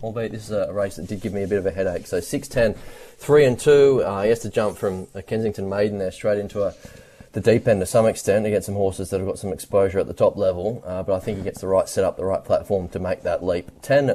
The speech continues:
Mumbai Muse, disappointing the last time we saw her, uh, but that was in the T Rose, so freshened up since then. Lovely trial, maps to get the run of those twelve hundred metres, she gets her chance, no excuses. Three, Armed Forces. If these first couple of races prove that it's no disadvantage to be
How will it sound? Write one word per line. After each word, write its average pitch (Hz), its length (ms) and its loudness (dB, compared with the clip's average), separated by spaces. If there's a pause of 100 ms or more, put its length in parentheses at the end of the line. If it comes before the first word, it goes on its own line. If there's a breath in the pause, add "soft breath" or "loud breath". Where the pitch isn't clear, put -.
Mumbai 113 460 2
Muse, 131 220 0
disappointing 131 500 2
the 110 60 0
last 107 200 0
time 104 160 0
we 98 100 -2
saw 113 360 4
her, 107 320 2 (100)
uh, 95 260 -6
but 101 360 -2
that 92 120 -6
was 101 180 -2
in 92 80 -6
the 87 80 -8
T 101 180 2
Rose, 98 400 2
so 92 160 -2
freshened 110 340 -2
up 90 160 -2
since 101 260 -8
then. 98 180 -4
Lovely 101 280 2
trial, 104 400 2 (300 loud breath)
maps 117 260 0
to 110 60 -6
get 110 120 -2
the 104 60 -6
run 113 140 4
of 110 60 6
those 110 240 4
twelve 117 260 0
hundred 107 260 0
metres, 110 240 2
she 117 140 -2
gets 104 220 -2
her 101 80 -2
chance, 107 340 -4
no 107 140 4
excuses. 127 500 -4
Three, 135 260 0
Armed 117 300 0
Forces. 143 460 0 (680 loud breath)
If 127 140 -8
these 175 300 -2
first 135 260 2
couple 135 220 2
of 110 60 4
races 107 320 2
prove 113 260 0
that 107 100 0
it's 90 120 -8
no 107 120 0
disadvantage 104 580 -4
to 101 100 -8
be 92 200 -6